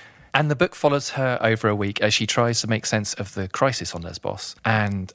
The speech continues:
I would say the book paints a very unflattering picture of how refugees are processed and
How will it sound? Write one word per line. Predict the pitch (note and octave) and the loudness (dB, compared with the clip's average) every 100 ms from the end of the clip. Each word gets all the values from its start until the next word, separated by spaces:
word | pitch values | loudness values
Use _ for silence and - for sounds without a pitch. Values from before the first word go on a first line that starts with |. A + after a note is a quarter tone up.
| _ | _
I | A#2+ | -2
would | G#2+ | 0
say | - | -2
the | G#2 | -2
book | G#2 - | -2 -2
paints | - G#2 - | -2 0 0
a | A2 | -4
very | G2 A2+ G#2 F#2+ F#2 | 0 2 2 0 -2
unflattering | - G2+ - F#2 - F2+ F2 | -2 -4 -2 -2 -2 -6 -6
picture | - - - F2+ - | -6 -4 -2 -2 -2
of | G2 F#2+ - | 0 0 -2
how | F#2+ F2 E2+ E2+ - | -4 -2 -4 -8 -2
refugees | A2 G2+ G#2 G2+ F#2+ | 0 0 -2 -4 -4
are | E2 E2+ | -4 -6
processed | - C#3+ C#3 - B2+ A#2 | 0 0 2 -2 -2 -2
and | - G#2+ G2 | -2 -2 -2